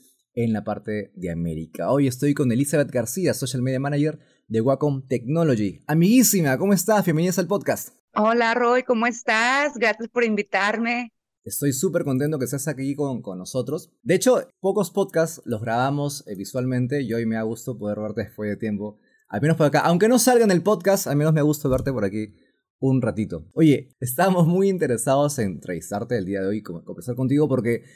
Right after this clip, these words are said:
Speaker 1: ya ahorita, en tres días, el día lunes, comienza el Wacom Academy Fest. Y de eso quiero que hablemos más adelante, ¿ok? Porque hay mucho que, que desglosar y es importante que la comunidad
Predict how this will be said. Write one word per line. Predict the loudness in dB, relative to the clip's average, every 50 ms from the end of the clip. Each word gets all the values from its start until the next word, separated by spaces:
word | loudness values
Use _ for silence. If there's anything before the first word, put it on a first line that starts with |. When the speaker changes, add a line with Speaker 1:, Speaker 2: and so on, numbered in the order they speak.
| _ _ _ _ -6
Speaker 1:
ya | 0 2 4 4
ahorita, | 4 4 2 2 2 2 2 2 0 -2
en | 0 0 0 0 -2 -2
tres | 0 2 4 4 4
días, | 4 4 4 4 2 2 0
el | 0
día | 2 4 4
lunes, | 4 4 4 4 4 2 0 -2 -2 0
comienza | 0 0 2 2 2 0 0 -2 0 0 0 0 0 -2 -4 -6
el | -4 -2 -2 0
Wacom | 2 2 2 2 0 -2 -2 -2 -4 -6 -8 -8
Academy | -10 -6 -4 -2 -2 -2 0 0 0 -2 -2 -4 -8 _ -6 -2
Fest. | 0 0 0 -2 -6 -10 -12 -18 _ _ _ _ _ _
Y | 0 2 4 4
de | 4
eso | 4 2 0 -2
quiero | 0 2 2 2 2
que | 2
hablemos | 2 0 2 0 0 0 0
más | 0 0 0 0 -2 -2
adelante, | -2 -2 0 0 0 0 0 0 0 0 -2 -2 -6 -8 -10 -16 _ _ _
¿ok? | -16 -10 -6 -4 -4 -2
Porque | -2 -2 0 0 0
hay | 2
mucho | 2 0 0 -2 -2 -4 -4
que, | -2 -2 -2 -2 -4 -6 -6
que | -4 -4
desglosar | -4 -4 -4 -6 -6 -6 -4 -4 -4 -4 -6 -10 _ _ -20 -20 _ -2
y | 0 0
es | 0 0
importante | 0 0 0 0 0 0 -2 -2
que | -2 -2 0 0
la | 0 0 -2
comunidad | -2 -4 -2 -2 -2 0 0 0 0 -2